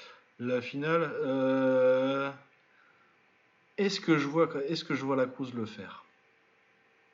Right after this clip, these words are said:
Ça m'a filé des doutes un petit peu le combat contre Reyes en fait. Parce que je vois bien, euh, Gazi Magomedov le faire galérer un peu pareil. Et, euh,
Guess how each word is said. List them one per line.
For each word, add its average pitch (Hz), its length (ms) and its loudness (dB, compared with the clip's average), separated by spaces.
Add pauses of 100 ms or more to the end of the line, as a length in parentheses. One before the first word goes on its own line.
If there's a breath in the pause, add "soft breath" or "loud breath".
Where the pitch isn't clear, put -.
(1120 loud breath)
Ça - 160 4
m'a 165 140 10
filé 175 240 4
des 175 140 6
doutes 180 180 2
un 139 100 4
petit 131 140 -4
peu 147 140 -6
le 156 60 -2
combat 131 200 -2
contre 120 280 -6
Reyes 117 300 -4
en 113 60 -10
fait. 107 140 -12
Parce - 240 -18
que 127 100 -2
je 117 80 -2
vois 143 140 4
bien, 156 180 2
euh, 135 460 2
Gazi 127 260 -2
Magomedov 131 480 0
le 131 80 -4
faire 127 160 -4
galérer 120 260 0
un 120 60 -4
peu 120 140 -6
pareil. 123 480 -2
Et, 113 40 -2
euh, 107 400 0